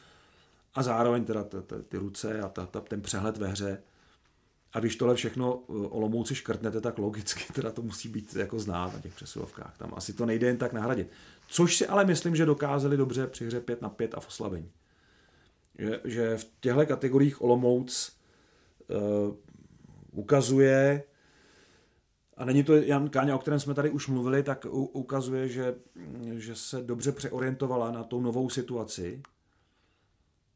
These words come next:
a dokonce z ní vytěžila i nějaké výhody. Že někteří hráči zjistili, že teď vlastně dostanou víc času,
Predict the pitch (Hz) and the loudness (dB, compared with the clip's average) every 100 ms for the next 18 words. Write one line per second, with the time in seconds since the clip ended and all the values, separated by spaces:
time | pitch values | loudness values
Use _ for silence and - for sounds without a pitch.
0 | _ _ _ - 101 110 131 117 123 131 | _ _ _ -10 -8 -6 -4 -4 -4 -2
1 | 113 113 131 123 127 131 120 120 120 - | -2 -2 -2 -2 -4 -4 -4 -2 -4 -10
2 | - 110 107 110 127 120 110 113 73 - | -12 -8 -6 -4 -4 -4 -4 -6 -8 -14
3 | _ _ _ _ _ _ - 95 101 101 | _ _ _ _ _ _ -20 -16 -14 -12
4 | 110 110 101 101 - 120 135 104 98 - | -8 -4 -4 -6 -6 -6 -6 -12 -12 -8
5 | 107 104 101 104 - 104 104 98 - 110 | -6 -6 -10 -10 -8 -8 -8 -8 -8 -6
6 | 101 104 - 127 - 131 123 | -6 -8 -8 -8 -4 -2 -2